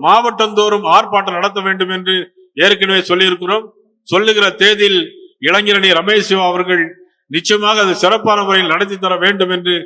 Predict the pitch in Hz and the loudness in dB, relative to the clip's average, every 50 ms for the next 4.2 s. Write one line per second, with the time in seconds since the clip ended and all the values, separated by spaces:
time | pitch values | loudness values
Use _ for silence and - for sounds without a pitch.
0 | - - _ _ _ - 147 156 185 196 202 196 190 185 - - 190 190 190 190 | -10 -18 _ _ _ -4 -2 0 0 0 0 0 -2 -4 -2 -2 -2 -2 -2 -2
1 | 180 185 180 170 175 175 175 175 175 170 165 170 170 165 160 147 175 175 175 180 | -4 -4 -4 -4 -4 -2 -2 -4 -4 -4 -4 -6 -6 -6 -6 -6 -6 -6 -6 -10
2 | 170 175 175 170 165 175 185 202 196 190 156 - - _ _ _ _ _ _ _ | -12 -12 -12 -10 -8 -8 -6 -6 -6 -6 -8 -10 -14 _ _ _ _ _ _ _
3 | _ _ _ _ _ 120 139 160 180 180 175 175 180 175 180 185 180 180 175 185 | _ _ _ _ _ -6 -2 -2 -2 0 0 0 -2 -2 -2 -4 -4 -2 -2 -2
4 | 190 196 202 202 | -2 -2 -4 -6